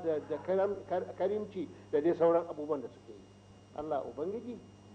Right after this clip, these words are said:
ya aiko Annabi Muhammadu sallallahu alaihi wa sallama a cikinsu don ya nuna musu ba wannan ita ce hanyar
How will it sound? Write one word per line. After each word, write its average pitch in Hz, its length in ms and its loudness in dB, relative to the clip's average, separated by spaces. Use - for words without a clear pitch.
ya 131 160 -2
aiko 151 400 0
Annabi 135 280 -6
Muhammadu 139 500 -6
sallallahu 135 640 -4
alaihi 120 320 -8
wa 120 160 -8
sallama 165 380 -6
a 156 120 -6
cikinsu 165 520 -8
don 160 220 2
ya 147 100 0
nuna 180 360 2
musu 156 260 -4
ba 127 220 0
wannan 208 560 4
ita 190 220 -6
ce 165 200 -8
hanyar 196 320 4